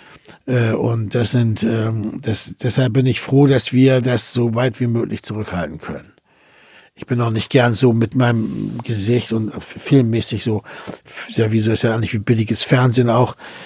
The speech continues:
bin ich eigentlich nicht so gern so in der Öffentlichkeit präsent. Es gibt Zeiten, wo man das ist, aber es ist auch gut, wenn das wieder weg ist.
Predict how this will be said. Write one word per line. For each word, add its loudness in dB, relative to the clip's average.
bin 2
ich 2
eigentlich 2
nicht 2
so 0
gern 0
so 0
in 0
der 0
Öffentlichkeit -4
präsent. -10
Es -6
gibt 2
Zeiten, 2
wo 2
man 0
das -2
ist, 2
aber 2
es 0
ist 0
auch -2
gut, 2
wenn 2
das 0
wieder 0
weg -2
ist. -8